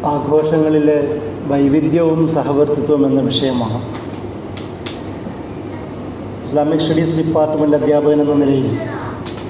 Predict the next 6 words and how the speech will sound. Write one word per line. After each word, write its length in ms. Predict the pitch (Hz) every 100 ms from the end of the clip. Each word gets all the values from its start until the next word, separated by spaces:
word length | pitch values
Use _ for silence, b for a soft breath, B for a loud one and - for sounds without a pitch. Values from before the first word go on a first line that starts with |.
| - - - - - -
മുസ്ലിങ്ങളുടെ 840 | 143 - 165 185 185 185 180 170 165 151 - 160 - - - - - - - -
ഹിന്ദു 260 | 147 147 165 165
സമുദായവുമായി 640 | 151 151 151 151 151 151 147
ബന്ധപ്പെട്ട 460 | 139 135 139 - 147 139
ഒരു 100 | 135 143
സഹവർത്തിത്വത്തിൻ്റെ 840 | - 143 151 156 147 147 147 139